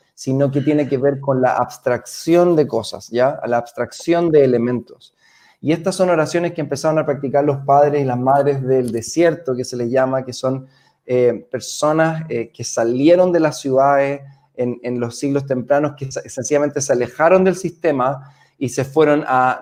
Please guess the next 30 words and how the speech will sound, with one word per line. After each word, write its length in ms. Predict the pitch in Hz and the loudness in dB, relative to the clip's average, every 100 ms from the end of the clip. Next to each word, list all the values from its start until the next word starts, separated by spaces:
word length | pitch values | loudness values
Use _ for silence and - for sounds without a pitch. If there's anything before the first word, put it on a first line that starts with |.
| 127 | -6
digamos, 400 | 123 139 143 143 | -2 0 2 0
a 80 | 143 | -2
encontrar 640 | 139 135 143 131 131 156 160 | -2 0 0 0 2 0 0
con 180 | 160 151 | -4 -2
Dios 200 | 151 151 | -2 -2
y 80 | 139 | -2
a 40 | |
desintoxicar 800 | 127 123 131 123 120 127 113 135 | -2 -6 -12 -12 -14 -8 -2 -2
del 100 | 139 | -2
sistema, 560 | 135 127 135 135 147 - _ | -8 -10 -6 -2 -4 -6 _
sencillamente 460 | _ 120 135 135 127 | _ -6 -2 0 0
para 180 | 120 120 | -2 -2
encontrar, 460 | 120 113 120 123 - | -6 -4 -2 -2 -4
a 340 | 117 107 - _ | -4 -6 -10 _
encontrar, 720 | 117 110 117 135 123 - - - | -6 -2 0 4 2 2 -12 -6
encontrarse 600 | 135 131 131 143 139 117 | -2 0 2 2 2 -2
con 160 | 113 | -2
Dios. 180 | 104 104 - | -4 -6 -2
Y 120 | 135 | 2
la 140 | 135 | 6
oración 380 | 135 131 135 180 | 6 4 2 2
apofática 760 | 196 185 190 190 135 147 160 - - - | 2 2 2 2 2 2 2 -4 -20 -10
básicamente 840 | - 135 147 139 147 143 139 135 - | -6 -2 0 0 0 0 -2 -4 -8
tiene 200 | 139 131 | -4 -4
que 80 | 120 | -2
ver 140 | 131 | -2
con 140 | 127 127 | 0 0
la 60 | |
oración 400 | 117 113 - 131 - | 0 -2 -6 -6 -6
contemplativa 960 | 127 113 120 110 110 107 147 131 107 | -8 -6 -8 -6 -4 -2 0 0 -4